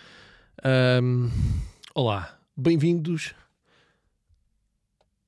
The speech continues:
Bem-vindos a mais um podcast comigo, Capitão aos Molhos. Hoje, Todos aos Molhos presentes para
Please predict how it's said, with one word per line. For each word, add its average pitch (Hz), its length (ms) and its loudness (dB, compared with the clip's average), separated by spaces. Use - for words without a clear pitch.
Bem-vindos 123 640 -2
a 120 60 0
mais 104 420 -4
um 95 380 -8
podcast - 580 -4
comigo, 127 440 -2
Capitão 107 320 -4
aos 98 100 -6
Molhos. 131 380 -2
Hoje, 123 440 2
Todos 123 220 0
aos 113 120 -2
Molhos 113 360 -2
presentes 120 640 -4
para 120 420 -4